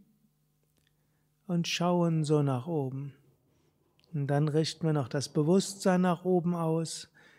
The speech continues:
Vielleicht wiederholen wir dabei ein Mantra wie OM oder wir spüren das Licht dort. Eine nächste Möglichkeit ist auch mit Tratak. Das heißt, man schaut eine Kerzenflamme an, eine Minute,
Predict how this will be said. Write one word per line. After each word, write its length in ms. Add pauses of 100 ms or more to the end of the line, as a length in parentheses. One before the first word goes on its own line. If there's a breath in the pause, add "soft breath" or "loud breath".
(120 soft breath)
Vielleicht 300
wiederholen 440
wir 120
dabei 320
ein 160
Mantra 720
wie 100
OM 640 (1040 loud breath)
oder 260
wir 140
spüren 640
das 240
Licht 460
dort. 380 (1040)
Eine 300
nächste 480
Möglichkeit 720
ist 120
auch 140
mit 280
Tratak. 640 (540 loud breath)
Das 140
heißt, 260
man 140
schaut 400
eine 200
Kerzenflamme 1040
an, 460
eine 260
Minute, 680